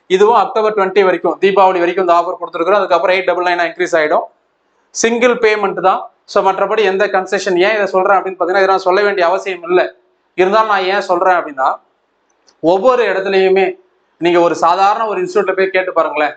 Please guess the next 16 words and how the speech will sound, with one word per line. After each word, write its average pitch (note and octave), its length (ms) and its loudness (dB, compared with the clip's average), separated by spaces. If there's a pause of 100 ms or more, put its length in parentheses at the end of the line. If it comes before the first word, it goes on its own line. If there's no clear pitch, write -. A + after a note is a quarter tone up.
அவங்க D3+ 320 0
கிளாஸ் E3 320 0
எப்படி D#3+ 360 -4
எடுக்கிறாங்க D#3+ 220 -2
எல்லாம் D#3+ 240 -2
தாண்டி D#3 320 0
ஒரு G3+ 160 -6
சின்ன F#3+ 240 0
இன்ஸ்டிடியூட், E3 420 -4 (380)
பத்தாயிரம் A3+ 520 0
ரூபாய்க்கு G#3+ 360 0
குறைஞ்சு G3 200 -4
யாரும் F#3+ 260 2
கிளாஸ் G3+ 340 0
எடுக்கிறதே F#3+ 340 -2
கிடையாது. D#3+ 380 -2